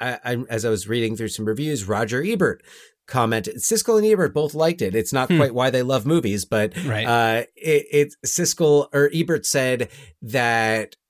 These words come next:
Speaker 1: even though they filmed it on the, uh, the Alabama,
Speaker 2: The Alabama, mm-hmm.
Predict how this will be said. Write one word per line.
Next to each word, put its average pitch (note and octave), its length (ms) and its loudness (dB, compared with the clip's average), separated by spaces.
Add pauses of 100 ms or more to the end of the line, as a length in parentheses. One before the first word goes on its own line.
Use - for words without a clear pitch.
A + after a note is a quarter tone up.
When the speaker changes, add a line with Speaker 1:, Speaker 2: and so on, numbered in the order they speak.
Speaker 1:
even F3+ 240 2
though F3+ 120 2
they C3+ 160 0
filmed G3+ 600 0
it G2+ 300 0 (140)
on A#2 600 0 (120)
the, A2+ 600 -4 (760)
uh, G#2 280 -6
the B2+ 140 -4
Alabama, A#2 800 -2
Speaker 2:
The A2+ 100 -4
Alabama, A2+ 520 -6
mm-hmm. A2+ 280 -4